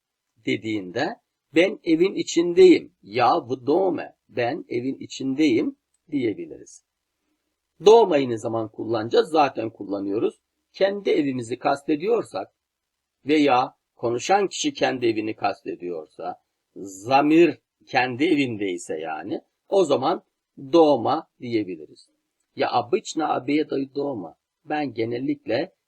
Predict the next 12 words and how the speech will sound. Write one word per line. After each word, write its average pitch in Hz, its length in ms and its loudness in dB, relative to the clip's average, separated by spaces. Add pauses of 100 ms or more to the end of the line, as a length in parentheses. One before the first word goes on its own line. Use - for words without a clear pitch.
(180)
evde 139 640 0
öğle 104 300 -4
yemeği 92 460 -10
yerim 82 280 -14 (240)
gibi. - 260 -16 (2750)
Hangi 175 540 -2
eşyanın 120 720 -2 (280)
nerede 160 680 0 (240)
olduğunu 131 800 2 (200)
sorunuz. - 640 -6 (1200)
Bakalım. 139 600 -2 (720)
Gdje 185 560 2